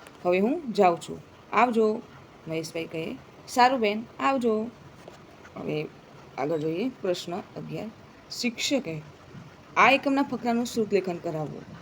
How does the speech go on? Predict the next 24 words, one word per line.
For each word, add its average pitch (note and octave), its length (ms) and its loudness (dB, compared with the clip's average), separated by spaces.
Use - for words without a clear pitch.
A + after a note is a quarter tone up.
તે C4 140 4
પછી D4 260 4
વિદ્યાર્થીઓ A#3 520 4
પાસે A3 280 0
જોડીમાં G3 440 2
શ્રુતલેખનની A3 640 0
તપાસણી F#3+ 500 0
કરાવી. D#3 420 -8
તો F3+ 80 -2
બાળ F#3+ 160 10
દોસ્તો, B3 440 0
આ F3+ 60 4
જે F#3 120 4
પાઠ F#3+ 320 6
છે - 280 2
એનો F#3+ 120 2
જે G3 100 8
છેલ્લો G3+ 300 6
ફકરો A3+ 260 4
છે G#3+ 160 4
તે A3 340 4
તમારે G3 320 2
સારા F#3+ 400 2
અક્ષરે G3 460 0